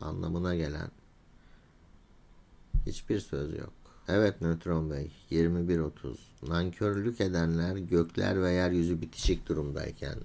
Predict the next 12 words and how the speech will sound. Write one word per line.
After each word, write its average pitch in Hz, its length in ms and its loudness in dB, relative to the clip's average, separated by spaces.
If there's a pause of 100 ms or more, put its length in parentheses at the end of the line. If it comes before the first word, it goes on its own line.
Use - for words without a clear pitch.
(100)
evet, 69 300 -4 (160)
Big 73 220 -6
Bang'in 71 400 -2
başında 73 420 -2
gökler 78 540 0
ve 73 120 0
yeryüzü 78 460 0
bitişik 87 500 -2
durumdaydı, 80 560 0
bir 82 200 2
nokta 82 320 0
halindeydi. 64 540 -4